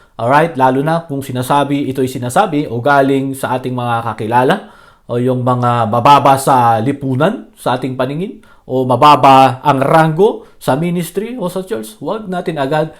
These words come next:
silang i-demonize. Huwag natin agad silang i-reject. Dahil malay nga, malay nga naman natin sila ay ginamit ng Diyos o ginagamit ng Diyos upang tayo'y paalalahanan. Alright?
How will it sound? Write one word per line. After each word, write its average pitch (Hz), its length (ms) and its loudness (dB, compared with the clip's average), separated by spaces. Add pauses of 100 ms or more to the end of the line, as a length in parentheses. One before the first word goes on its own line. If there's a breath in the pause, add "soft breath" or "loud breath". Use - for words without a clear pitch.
(120)
silang 131 560 -2
i-demonize. 214 720 -8 (320 soft breath)
Huwag 202 160 -4
natin 151 400 -4
agad 165 400 -2
silang 131 480 -4 (240)
i-reject. 202 480 -4 (160)
Dahil 196 400 2
malay 214 400 -4
nga, 202 400 -6
malay 208 320 0
nga 196 160 2
naman 175 240 -2
natin 131 560 -4 (240 soft breath)
sila 151 400 2
ay 190 240 -4 (880)
ginamit 147 480 2
ng 196 160 -2
Diyos 254 480 -4
o - 80 -10
ginagamit 147 560 0
ng 214 160 -4
Diyos 220 160 -2
upang 165 320 -4
tayo'y 143 320 0
paalalahanan. 214 880 -2 (320 soft breath)
Alright? 185 480 0